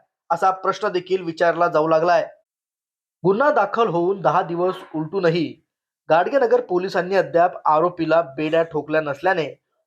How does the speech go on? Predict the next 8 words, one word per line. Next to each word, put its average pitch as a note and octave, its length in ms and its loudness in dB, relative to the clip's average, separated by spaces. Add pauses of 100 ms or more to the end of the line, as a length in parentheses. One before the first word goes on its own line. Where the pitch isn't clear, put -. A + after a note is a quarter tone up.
पोलिसांकडूनच B3+ 920 2
आरोपीला F#3+ 540 2
वाचवण्याचे F#3+ 640 0
प्रयत्न E3 420 -2
होत D#3+ 240 -2
असल्याचं F3 520 0 (360)
पाहायला D#3 320 2
मिळतंय. D3 460 0